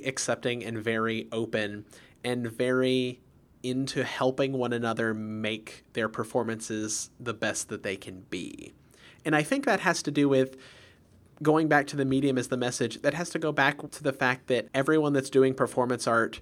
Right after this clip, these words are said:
at least, you know, even the performances that don't work, everyone is doing it for a reason, and mostly it's storytelling a story that they couldn't tell otherwise, or that would be difficult to tell otherwise. So because of that, everyone's very sensitive and receptive to one another,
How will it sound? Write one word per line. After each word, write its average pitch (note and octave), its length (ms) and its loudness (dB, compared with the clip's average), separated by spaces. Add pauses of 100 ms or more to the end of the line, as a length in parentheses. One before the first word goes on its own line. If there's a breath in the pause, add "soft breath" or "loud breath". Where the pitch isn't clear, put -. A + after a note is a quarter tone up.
at C#3 240 -4
least, D3+ 360 0
you D#3 80 2
know, C3 200 2
even E3+ 240 4
the D#3 100 4
performances C#3+ 580 0
that C3+ 140 -2
don't A#2 320 -2
work, A#2 360 2
everyone D#3 340 6
is C#3+ 120 2
doing C3 300 6
it C3 140 -2
for B2 300 4
a A2+ 100 -4
reason, A#2+ 560 0
and B2 220 -4
mostly D3+ 580 0
it's C#3+ 200 -2 (180)
storytelling C3 960 2
a - 60 -8
story A2 400 0
that A2 180 -4
they G#2 140 -2
couldn't G#2+ 400 -6 (500)
tell A2 360 0
otherwise, G#2 500 -2
or A2 60 -2
that A2+ 120 -6
would A#2 140 -4
be A#2 100 -2
difficult F3 500 0
to G#2+ 100 -6
tell G#2 200 -2
otherwise. G2 500 0 (300 loud breath)
So - 160 6
because F#3+ 300 4
of G3+ 100 2
that, D#3 200 4
everyone's D3 480 4
very C3+ 280 2
sensitive B2+ 600 0
and A2+ 180 -10
receptive B2+ 600 0
to - 100 -2
one A2 200 -2
another, G2+ 500 -4